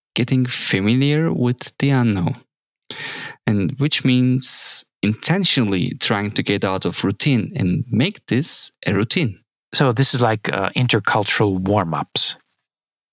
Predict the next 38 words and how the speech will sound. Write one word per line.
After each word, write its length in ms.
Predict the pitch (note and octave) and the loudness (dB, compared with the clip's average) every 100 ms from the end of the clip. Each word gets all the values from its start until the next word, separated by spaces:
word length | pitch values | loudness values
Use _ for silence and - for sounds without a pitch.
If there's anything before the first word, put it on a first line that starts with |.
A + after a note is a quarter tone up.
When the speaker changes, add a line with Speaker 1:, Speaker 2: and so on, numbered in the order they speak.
| - | -4
Speaker 1:
Exactly. 640 | C3 B2+ G#2+ - C#3+ - _ | 0 0 0 0 -4 -4 _
We 120 | - E3+ | -4 0
can 160 | E3 | 0
actually 400 | D#3+ - - C#3 | 0 0 0 0
get 220 | B2+ B2 B2+ | 2 0 2
into 340 | B2+ B2+ B2 | 2 2 0
the 180 | A#2 A#2 | 2 0
habit 380 | A2 A#2+ A2+ G#2+ | 0 -2 0 0
of 240 | G#2 - | -2 -2
doing 240 | G#2 G2+ | 0 2
new 160 | G#2+ F3 | 2 0
things. 400 | - A#2 - - _ _ _ _ _ _ _ _ - | -2 -2 -4 -6 _ _ _ _ _ _ _ _ -6
It 120 | B2 | -2
can 220 | - B2+ | 0 2
be 420 | A#2+ A#2+ A#2 - _ - | 2 2 0 -2 _ -2
listening 440 | A2 A#2 A2 G#2 G2 | 0 2 2 0 0
to 120 | F2+ | 0
a 60 | F2+ | 2
new 240 | F#2 G2 | 2 0
type 340 | F#2 F#2+ F2 - | 0 -4 -4 -6
of 180 | - | -2
music, 760 | G#2+ B2+ A#2 A2+ A2+ - - - _ _ - | 2 2 2 2 0 -2 -8 -12 _ _ -6
eating 380 | G2+ F#2 E2 | -4 -2 -2
something 380 | - F2 - A2 | 0 -2 -2 -2
that 200 | A2 - | 0 0
you 140 | - F#2 | 0 0
have 140 | F2+ | 0
never 200 | F2 - - | 2 0 0
tried 320 | - C3+ C3 | 0 0 0
before, 540 | A2 A2 A2+ G#2 G2+ - _ _ _ _ _ - | -2 -2 0 2 0 -4 _ _ _ _ _ -2
or 180 | - - | -2 0
even 360 | A#3 C4 B3 - - | 0 2 0 -2 -4
going 220 | C#3+ E3+ | 0 0
home 360 | F3 - G3+ F3+ | 0 0 0 2
using 360 | D#3+ D#3+ D3+ D3+ | 2 2 2 2
a 40 | |
new 200 | F3+ A3+ | 2 2
route. 400 | C3 D3 - - | 2 -2 -6 -10